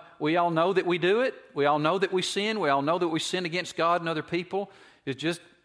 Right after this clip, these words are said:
don't wanna say it out loud. Uh, it's, it's, it's pretty tough to stand before God and everybody else and say, "Guilty."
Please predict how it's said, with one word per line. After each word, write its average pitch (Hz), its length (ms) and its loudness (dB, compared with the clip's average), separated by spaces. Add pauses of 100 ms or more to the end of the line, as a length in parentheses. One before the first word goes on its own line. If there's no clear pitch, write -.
(260)
don't 147 220 0
wanna 160 240 -2 (1040)
say 131 360 0
it 90 180 -12 (1120)
out 135 220 0
loud. 113 320 -2 (1040)
Uh, 107 340 -8
it's, 117 200 -8
it's, 151 260 -6
it's 156 100 -10
pretty 220 200 -2
tough - 280 -2
to - 60 -10
stand 156 300 -4
before 139 260 -4
God 135 260 0
and 131 80 -6
everybody 127 340 -2
else - 220 -2
and 117 100 -8
say, 104 340 -4 (440)
"Guilty." 127 600 -4